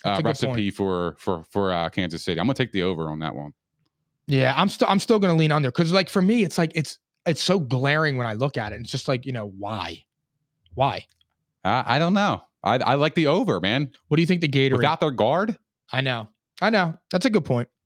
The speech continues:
Speaker 2: Gatorade color, purple plus two hundred, red plus two seventy-five, orange plus three hundred,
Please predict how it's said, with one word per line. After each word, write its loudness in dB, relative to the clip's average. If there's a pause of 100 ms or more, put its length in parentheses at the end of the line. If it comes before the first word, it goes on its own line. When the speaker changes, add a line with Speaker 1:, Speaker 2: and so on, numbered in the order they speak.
(640)
Speaker 2:
Gatorade 4
color, 2
purple 2
plus 0
two 2
hundred, 2
red 0
plus -2
two 0
seventy-five, 0
orange 0
plus -2
three 0
hundred, 2